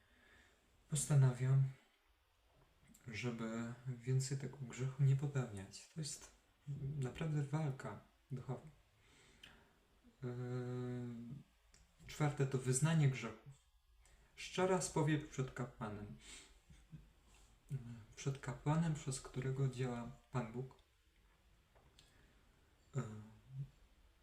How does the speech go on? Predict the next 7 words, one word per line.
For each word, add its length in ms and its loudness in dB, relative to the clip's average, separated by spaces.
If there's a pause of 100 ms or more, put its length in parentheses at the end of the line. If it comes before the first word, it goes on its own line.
(680)
odpuszczając 840 0
nam 280 -6 (420)
te 80 -20 (760)
grzechy. 380 -6 (2500)
Piąte 360 0
to 360 4 (240)
zadośćuczynienie, 1040 -2